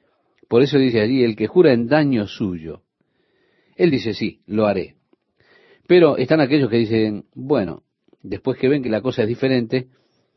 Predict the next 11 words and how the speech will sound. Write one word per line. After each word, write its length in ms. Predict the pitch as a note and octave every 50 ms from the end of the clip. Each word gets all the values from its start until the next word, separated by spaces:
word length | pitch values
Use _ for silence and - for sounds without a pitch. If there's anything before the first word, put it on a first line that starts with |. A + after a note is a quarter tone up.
| _ _ _ _ _ _ _
después 280 | - G#2+ - - D3+ D3
que 120 | - B2+
miran 240 | B2+ D3+ D#3+ C3+ A2
que 100 | F#2+ A#2+
eso 140 | C3+ - -
le 100 | G#2+ A2
va 80 | B2+ B2+
a 60 | G#2+
costar, 560 | - G2+ F#2 - - D#3 C3+ B2 B2 D3 D3+ _ _ _ _ _ _ _ _ _ _ _ _ _ _ _ _ _ _ _ _ _
entonces 640 | - D3 C3 A#2 A#2+ A2 - B2 A#2+ A#2 - - - _ _ _ _ _ _ _ _ _ _
cambian. 560 | - - A2 G2+ F#2+ E2+ E2+ E2+ E2 E2 F2